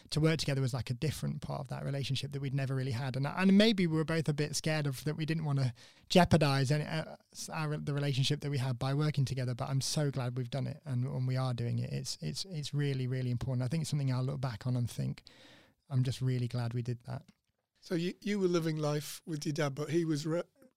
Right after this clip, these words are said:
Speaker 2: probably really sussing you out as to whether you were fit to be the next
Speaker 1: No,
Speaker 2: leader in the
Speaker 1: maybe,
Speaker 2: practice.
Speaker 1: maybe. I, I think, I think he's always, I, I think he's always thought I'd be all right <laughs>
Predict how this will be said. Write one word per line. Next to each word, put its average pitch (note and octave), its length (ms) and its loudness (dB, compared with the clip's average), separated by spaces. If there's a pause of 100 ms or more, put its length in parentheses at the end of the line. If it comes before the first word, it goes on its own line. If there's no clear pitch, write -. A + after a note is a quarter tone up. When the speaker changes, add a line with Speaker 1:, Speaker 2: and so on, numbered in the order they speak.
(120)
Speaker 2:
probably D3+ 440 0
really D3 480 -2
sussing E3 420 -2
you D#3 180 -2
out D#3 260 -4
as D3+ 180 -2
to D#3+ 300 0
whether D#3+ 220 0
you D#3+ 140 2
were E3 80 0
fit - 320 -4
to - 80 -4
be D#3+ 160 2
the D3+ 100 -2
next D#3+ 340 -2
Speaker 1:
No, C4+ 120 12
Speaker 2:
leader F4 320 12
in C4 80 12
the C#4 60 12
Speaker 1:
maybe, A#3 480 12
Speaker 2:
practice. A3 140 2
Speaker 1:
maybe. A3 360 6
I, B3 380 6
I B3 40 4
think, G4 380 4
I C#4+ 140 4
think E4+ 240 0
he's C#4 140 4
always, B3+ 300 6
I, A3 320 -4
I F#3+ 120 -6
think A3+ 140 4
he's G#3 120 4
always G3+ 160 4
thought F3 200 2
I'd D#3+ 140 -2
be D#3 140 0
all D3+ 80 0
right C3+ 260 -2
<laughs> - 260 8